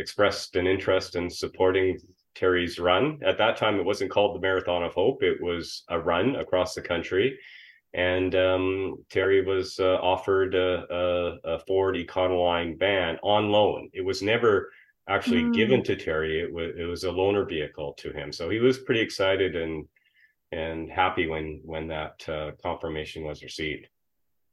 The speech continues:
Speaker 2: Well, that's awesome. When, when he received that confirmation, was the van already equipped with all of the kit for kind of the road trip of camping type facility, or was it retrofitted to do that?
Speaker 1: Yeah, it was,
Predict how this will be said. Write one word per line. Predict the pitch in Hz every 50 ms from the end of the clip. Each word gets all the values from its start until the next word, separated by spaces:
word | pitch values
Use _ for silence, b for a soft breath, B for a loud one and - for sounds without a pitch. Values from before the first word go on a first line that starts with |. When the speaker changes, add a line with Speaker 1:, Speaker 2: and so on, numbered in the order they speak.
| _ _ _ _ -
Speaker 2:
Well, | 262
that's | 262 254 240 -
awesome. | 233 247 262 - - 202 185 180 180
When, | - 196 208 233 240 240 233 226 214 -
when | - 220 233 240
he | 240 247
received | 240 240 233 - 262 254 262
that | 247 233
confirmation, | - 214 202 208 196 190 202 208 214 202 190
was | 190 196 196
the | - 208 190
van | 190 208 202 220 240 254 254 247 247 - -
already | - 202 202 208 214 208 202 196 180 185
equipped | 202 - - 262 302 302 - _ - -
with | 294 302 294 302
all | - 254 254 262 269 254
of | 226 220
the | 214 202 196 185 202 B B B B B B B B -
kit | - - 240 233 220 - - -
for | - 226 214 196
kind | 202 - 202 190
of | 190 185 196 226 - - -
the | 202 185
road | 185 190 196 196 190 190
trip | - - 208 - -
of | 175 175 - _ _ -
camping | - 220 220 226 226 226 247 240 240 240
type | - 247 233 226 226 - _ _ _ _ -
facility, | 262 240 - 269 254 247 254 247 262 269 277 277 277
or | - 208 202 202 196
was | 196 202 208 196 196
it | 190 185 180 - b b b b b b b _ _ _
retrofitted | - 202 220 208 208 - 214 196 202 - 208 180 180 185 -
to | 202
do | 175 196 190 185 185
that? | - - - - - - - - - - _ -
Speaker 1:
Yeah, | 101 104 104 101 98 98 107
it | 117
was, | 110 107 107 107